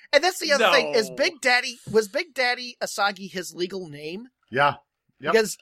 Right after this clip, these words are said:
Speaker 1: no one ever says Mister Asagi. No one ever says,
Speaker 3: <laughs>
Speaker 1: you know, a, a legit first name. It's Big Daddy. So
Speaker 3: Yeah, that's
Speaker 1: okay.
Speaker 3: Yeah, that's a, that's actually a Japanese, uh, traditional name.
Speaker 1: Ah. Ah.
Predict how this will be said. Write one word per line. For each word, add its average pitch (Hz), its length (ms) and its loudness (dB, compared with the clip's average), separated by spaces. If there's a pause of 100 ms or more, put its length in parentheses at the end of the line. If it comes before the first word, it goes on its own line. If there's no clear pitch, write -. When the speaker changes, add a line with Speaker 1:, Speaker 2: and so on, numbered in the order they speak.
Speaker 1:
no 208 260 0
one 415 180 2 (160)
ever 294 320 2
says 254 260 2
Mister 240 360 -2
Asagi. 247 680 2 (220)
No 175 140 -2
one 262 160 -4 (100)
ever 240 300 -2
says, 254 680 -4 (160)
Speaker 3:
<laughs> - 160 -20
Speaker 1:
you 202 160 -4
know, 208 140 0 (100)
a, 196 160 2
a 190 100 0
legit 202 380 -2
first 214 180 -6
name. 233 120 -6
It's 226 200 0
Big 220 300 0
Daddy. 240 420 4 (300)
So - 560 2
Speaker 3:
Yeah, 247 320 6
that's - 400 -6 (640)
Speaker 1:
okay. 175 160 -6 (920)
Speaker 3:
Yeah, 156 200 6
that's 139 240 0
a, 131 160 0
that's 131 180 -2
actually 139 300 0
a - 20 -8
Japanese, 123 840 -6 (100)
uh, 101 320 -10 (140)
traditional 117 380 -8
name. 98 320 -14 (160)
Speaker 1:
Ah. 226 220 2 (880)
Ah. 190 200 -2